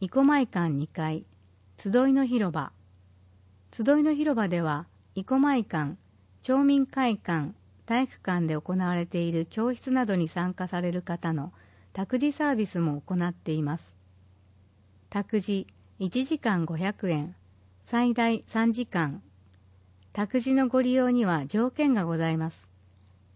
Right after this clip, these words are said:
詳しくは集いの広場スタッフ、お電話にてご確認ください。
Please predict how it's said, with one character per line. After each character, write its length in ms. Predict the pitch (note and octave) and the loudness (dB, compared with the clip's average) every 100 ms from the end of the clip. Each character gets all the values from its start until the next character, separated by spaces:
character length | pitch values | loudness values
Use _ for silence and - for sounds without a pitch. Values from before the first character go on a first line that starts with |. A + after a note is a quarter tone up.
| - | -4
詳 220 | A3+ C4+ | 0 0
し 140 | - | -2
く 120 | - F#3 | -4 0
は 220 | D#3+ - - | 0 -2 -8
集 260 | F#3+ A#3 | -2 2
い 20 | C4+ | 2
の 120 | C#4 | 0
広 240 | C4+ C4 | 0 0
場 100 | E3+ | -2
ス 120 | E3 | -4
タ 140 | - F#3+ | -4 -4
ッ 20 | |
フ、 340 | - - D3+ - _ _ _ - | -4 -8 -8 -10 _ _ _ -6
お 120 | F#3 | 0
電 200 | A3 D4+ | 2 2
話 100 | B3+ | 2
に 160 | G3 E3+ | 2 0
て 300 | E3 D#3 - | -2 -2 -4
ご 100 | E3 | -8
確 260 | F3+ G3 F#3 | -4 -4 -2
認 180 | F3+ F3 | -2 -2
く 100 | D#3+ | -2
だ 140 | D#3+ | -4
さ 180 | - | -4
い。 80 | D3+ | -8